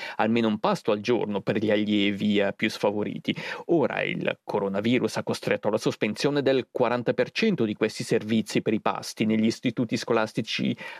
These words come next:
di ben centotrentacinque paesi, misura che tocca concretamente duecentosessantacinque milioni di bambine e bambini nel mondo, e tra questi sei o sette milioni rischiano ora di soffrire addirittura di malnutrizione acuta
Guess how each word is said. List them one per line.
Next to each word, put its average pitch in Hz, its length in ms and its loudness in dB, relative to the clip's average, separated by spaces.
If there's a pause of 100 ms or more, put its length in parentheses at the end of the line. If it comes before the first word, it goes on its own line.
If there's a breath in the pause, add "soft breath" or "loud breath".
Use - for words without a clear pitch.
(200 loud breath)
di 117 320 -2
ben 120 300 2
centotrentacinque 127 880 0
paesi, - 480 -2 (300 loud breath)
misura 110 340 2
che 110 140 0
tocca 107 320 -2
concretamente 127 760 0
duecentosessantacinque 170 1300 0
milioni 107 500 2
di 107 140 2
bambine 107 600 2
e 120 40 4
bambini 127 560 2
nel 120 240 4
mondo, 107 400 0 (240 loud breath)
e 147 100 -2
tra 127 160 0
questi - 480 -4
sei - 380 0
o 104 40 0
sette - 360 -2
milioni 107 560 2
rischiano 101 480 -2
ora 104 240 2
di 101 160 -4
soffrire 131 440 0
addirittura 113 500 0
di 120 200 -4
malnutrizione 123 880 0
acuta - 640 -4